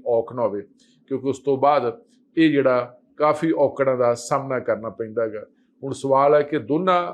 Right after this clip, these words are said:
ਮੁਲਕਾਂ ਦੀ ਸਿਆਸਤ ਜਾਂ ਤਲਖੀ ਕਦੋਂ ਖਤਮ ਹੋਏਗੀ? ਪਰ ਕਿਤੇ ਨਾ ਕਿਤੇ ਵੱਡੀ ਗਿਣਤੀ ਦੇ ਵਿੱਚ ਦੋਨੋਂ ਹੀ ਮੁਲਕਾਂ ਦੇ ਲੋਕ ਜ਼ਰੂਰ ਸਰਕਾਰਾਂ ਦੀ ਇਸ ਲੜਾਈ ਦੇ ਵਿੱਚ ਪਿਸ ਰਹੇ ਨੇ।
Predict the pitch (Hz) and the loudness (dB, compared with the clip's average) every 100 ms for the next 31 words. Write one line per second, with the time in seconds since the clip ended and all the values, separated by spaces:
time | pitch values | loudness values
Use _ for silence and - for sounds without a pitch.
0 | - 127 127 139 135 143 131 127 - 139 | -12 -10 -4 -4 2 2 2 -6 -2 2
1 | 131 127 151 - _ _ _ 123 143 - | 2 0 -4 -4 _ _ _ -2 -2 2
2 | 139 131 139 135 143 135 165 - 127 127 | 0 2 -4 -4 -2 0 0 0 -2 -2
3 | 123 131 135 - _ _ _ _ _ 147 | -4 -4 -6 -8 _ _ _ _ _ 0
4 | 135 170 170 175 135 135 - 135 135 147 | 2 -2 -2 -2 -4 -6 -2 0 0 2
5 | 180 139 113 127 120 120 120 120 107 113 | 0 0 -4 -6 -6 -6 -8 -8 -8 -4
6 | 156 175 139 120 123 117 117 113 107 - | -4 -4 -4 -6 -4 -4 -4 -4 -8 -12
7 | - _ _ _ 110 147 180 143 117 - | -20 _ _ _ 0 4 6 6 2 -6
8 | _ _ - 156 - 147 143 160 147 139 | _ _ -4 -2 2 4 4 4 2 -2
9 | 127 127 117 113 110 110 107 113 - _ | -2 -2 0 0 -2 -6 -8 -10 -18 _
10 | 127 113 110 98 95 | -4 -4 -4 -6 -8